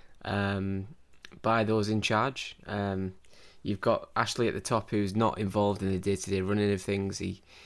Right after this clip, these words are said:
he could not care less whether Newcastle finish, you know, eighth or fifteenth. It doesn't matter. Um, as long as he doesn't finish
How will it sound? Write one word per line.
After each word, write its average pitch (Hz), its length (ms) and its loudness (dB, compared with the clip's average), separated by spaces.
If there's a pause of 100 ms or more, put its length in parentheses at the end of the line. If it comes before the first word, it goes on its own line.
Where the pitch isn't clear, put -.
(280)
he 123 180 2
could 123 300 0
not - 180 0
care 101 220 2
less 98 260 0
whether 101 240 0
Newcastle 101 440 -2
finish, 101 500 -2 (260)
you - 140 -6
know, 92 280 -4
eighth 110 360 -4
or 98 220 2
fifteenth. 107 580 -2
It - 120 -10
doesn't 98 220 -2
matter. 98 300 0 (440)
Um, 98 300 0
as 98 140 -4
long 110 80 4
as 98 100 2
he 98 60 0
doesn't 92 260 -2
finish 98 400 0